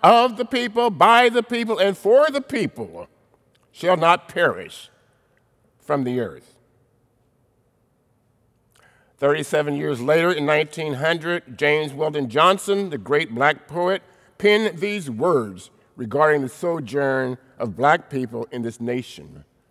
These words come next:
words that became part of the unofficial black national anthem.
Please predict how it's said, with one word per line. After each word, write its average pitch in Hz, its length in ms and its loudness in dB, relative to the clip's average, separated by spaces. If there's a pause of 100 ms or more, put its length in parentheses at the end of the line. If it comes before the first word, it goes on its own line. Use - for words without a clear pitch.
(400)
words 147 460 2
that 151 80 -8
became 139 420 -2
part 160 420 2
of 139 160 0
the 131 180 -6
unofficial 208 920 -2 (260)
black 139 380 2 (420)
national 123 420 -2
anthem. 98 440 -12